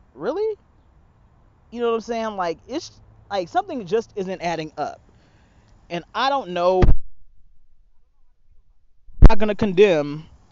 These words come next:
Deshaun Watson for what he may have did or not did, because he hasn't come out and said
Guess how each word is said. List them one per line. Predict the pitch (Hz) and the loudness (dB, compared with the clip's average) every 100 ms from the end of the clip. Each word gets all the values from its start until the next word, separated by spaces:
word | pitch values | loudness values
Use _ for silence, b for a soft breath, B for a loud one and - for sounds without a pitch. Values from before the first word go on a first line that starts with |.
| B B B B | B B B B
Deshaun | 165 196 185 180 | -8 -4 0 2
Watson | 170 - | 0 -2
for | 170 160 | -2 -2
what | 160 165 175 | -2 -6 -6
he | 165 | -6
may | 160 170 165 | -6 -4 -4
have | 151 | -2
did | 214 214 | 0 0
or | 180 | 0
not | 185 131 | -4 -4
did, | 135 101 101 _ B B - | -12 -18 -20 _ B B -16
because | 147 160 | -10 -8
he | 233 | -2
hasn't | 262 196 202 | -2 -2 -6
come | 190 | -6
out | 160 | -6
and | 151 | -8
said | - 160 147 147 | -8 -6 -6 -12